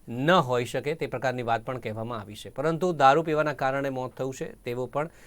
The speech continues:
અ, જે પ્રકારે વાત છે કે આમાં સામે આવી. પરંતુ ત્યારબાદ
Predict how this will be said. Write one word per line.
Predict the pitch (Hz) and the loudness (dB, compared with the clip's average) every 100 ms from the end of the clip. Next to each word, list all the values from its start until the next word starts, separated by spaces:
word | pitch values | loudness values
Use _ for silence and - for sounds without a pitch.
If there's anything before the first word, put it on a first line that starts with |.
| - - | -8 0
અ, | 117 117 | 2 2
જે | 117 | 0
પ્રકારે | 117 113 117 | -6 -2 -2
વાત | 113 120 | 0 0
છે | 120 143 | -2 -8
કે | 139 | -6
આમાં | 110 110 131 | -6 -6 -8
સામે | - 104 95 | -6 -6 -8
આવી. | 87 | -16
પરંતુ | 98 123 139 147 | -10 -4 -2 -2
ત્યારબાદ | 160 165 175 175 185 202 | 0 4 6 8 8 6